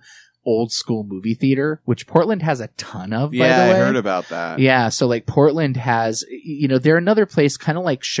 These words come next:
Speaker 1: Chicago where they're really neighborhood oriented, and so every neighborhood has its own name, and every neighborhood's got its own neighborhood bars and its own neighborhood restaurants, and,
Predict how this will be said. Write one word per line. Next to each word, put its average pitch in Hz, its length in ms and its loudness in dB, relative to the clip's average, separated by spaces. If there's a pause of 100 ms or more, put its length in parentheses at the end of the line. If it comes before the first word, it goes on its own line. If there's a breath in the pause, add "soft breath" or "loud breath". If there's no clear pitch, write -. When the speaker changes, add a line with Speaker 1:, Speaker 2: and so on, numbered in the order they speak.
(220)
Speaker 1:
Chicago 139 640 0 (300 loud breath)
where 117 600 2
they're 123 240 0
really 127 420 0 (200)
neighborhood 123 680 0
oriented, 156 760 -2 (360 loud breath)
and 120 260 0
so 117 520 2
every 127 280 0
neighborhood 120 480 0
has 117 280 -4
its - 160 -6
own 117 240 -2
name, 107 640 -6
and 110 400 -8
every 123 280 -2
neighborhood's 113 540 -4
got 110 180 -4
its 110 180 -10
own 117 200 -4
neighborhood 113 540 -4
bars 107 580 -2
and 110 100 -4
its 107 140 -10
own 110 120 0
neighborhood 107 380 -2
restaurants, 104 600 -4
and, 113 100 -4